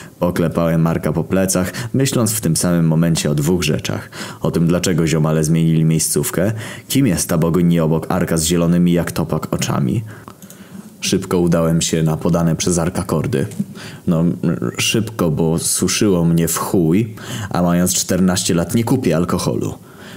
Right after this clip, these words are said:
Po piętnastu minutach byłem na miejscu. "Kurwa mordy, co wy odpierdalacie?" Najstarszy z sebiksów, Mati, odparł z pogardą. "Anon, bo my mamy podejrzenie,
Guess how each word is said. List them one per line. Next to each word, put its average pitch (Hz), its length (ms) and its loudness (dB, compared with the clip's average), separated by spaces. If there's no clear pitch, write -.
Po 92 100 0
piętnastu 95 420 2
minutach 98 400 4
byłem 87 280 4
na 82 100 2
miejscu. - 460 0
"Kurwa 135 440 2
mordy, 90 500 2
co 359 140 0
wy 220 80 2
odpierdalacie?" 95 880 0
Najstarszy 85 500 0
z - 120 0
sebiksów, 85 640 0
Mati, 80 400 0
odparł 80 300 -2
z - 80 -4
pogardą. 78 520 0
"Anon, 87 340 2
bo 104 100 2
my 123 120 4
mamy 127 260 2
podejrzenie, 101 760 2